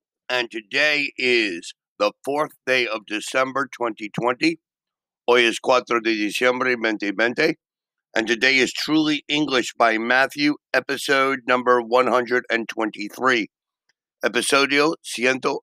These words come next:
veintitrés. One, two, three. Today is Friday.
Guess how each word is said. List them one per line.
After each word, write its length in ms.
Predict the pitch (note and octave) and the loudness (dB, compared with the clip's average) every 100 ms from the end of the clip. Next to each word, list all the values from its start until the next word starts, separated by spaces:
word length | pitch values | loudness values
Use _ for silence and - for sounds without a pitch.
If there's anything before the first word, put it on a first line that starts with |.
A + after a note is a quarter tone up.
| _ | _
veintitrés. 760 | G#2+ A#2+ A#2 A#2+ A2+ C3+ B2 F2+ - _ _ | -2 -2 0 -2 0 0 0 -2 -10 _ _
One, 460 | G2+ A#2 A#2 A#2+ A#2 | 0 0 0 -8 -6
two, 480 | A2 A2 A2 G#2 G2+ | -4 -4 -2 -4 -2
three. 680 | A2+ B2 A#2+ G#2 D#2 G#1 _ _ - - _ - | 2 2 2 0 -2 -8 _ _ -20 -20 _ -4
Today 460 | C#3+ D3+ G3+ F#3+ | 0 2 4 4
is 280 | D3+ C#3 B2+ | 2 -2 -4
Friday. 680 | - C3+ D3+ C#3 F2+ - F#2 | -2 2 4 4 0 -4 -12